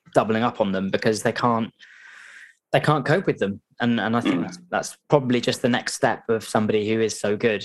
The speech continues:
Speaker 1: Like, the next step, step in development, right, is probably, you know, having to deal with that issue,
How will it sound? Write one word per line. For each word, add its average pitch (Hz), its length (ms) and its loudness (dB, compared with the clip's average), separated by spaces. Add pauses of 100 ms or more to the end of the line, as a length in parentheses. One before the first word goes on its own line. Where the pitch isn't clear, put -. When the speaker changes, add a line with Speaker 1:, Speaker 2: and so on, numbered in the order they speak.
(100)
Speaker 1:
Like, 107 240 0
the - 60 0
next 120 200 -2
step, 113 260 0 (120)
step - 180 -6
in 101 80 -2
development, 104 380 2
right, 101 200 2
is 98 240 -2
probably, 104 720 -2 (680)
you 117 80 -2
know, 98 160 -4 (280)
having 117 240 0
to - 80 -12
deal 117 200 2
with 107 140 -2
that - 160 -2
issue, 120 420 -2